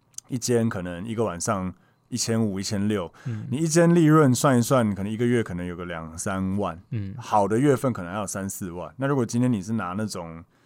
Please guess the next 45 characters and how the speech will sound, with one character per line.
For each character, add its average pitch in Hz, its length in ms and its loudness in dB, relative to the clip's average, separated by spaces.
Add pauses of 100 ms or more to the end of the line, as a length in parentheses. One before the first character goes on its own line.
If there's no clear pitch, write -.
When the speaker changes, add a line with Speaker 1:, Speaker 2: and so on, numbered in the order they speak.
(600)
Speaker 1:
譬 110 100 -8
如 101 80 -6
说 101 240 -6
楼 98 220 -4
中 110 260 2
楼 85 260 -4
的， 87 80 -8
Speaker 2:
对。 90 120 -2
Speaker 1:
或 110 240 -6
是 110 220 -6
两 85 220 -8
房 90 220 -6
一 120 80 0
厅 110 320 2
的， 90 320 -4
甚 151 160 0
至 147 140 0
有 117 100 2
人 104 80 -2
有 107 100 -4
三 143 260 2
房 117 140 2
两 95 220 -2
厅 104 220 -4
的 95 220 -4
Speaker 2:
对。 104 200 -6 (180)
Speaker 1:
家 123 200 0
庭 98 200 -4
式， 98 300 -4
那 131 80 -2
时 131 80 -2
候 120 220 0
一， 131 120 -8 (100)
一 147 80 -8
个 151 60 -6
月 147 220 0
利 143 100 -2
润 139 140 0
可 104 100 -2
能 95 140 -6
可 107 100 -6
以 107 120 -6
一 147 80 -4
间 131 280 4
哦， 90 200 2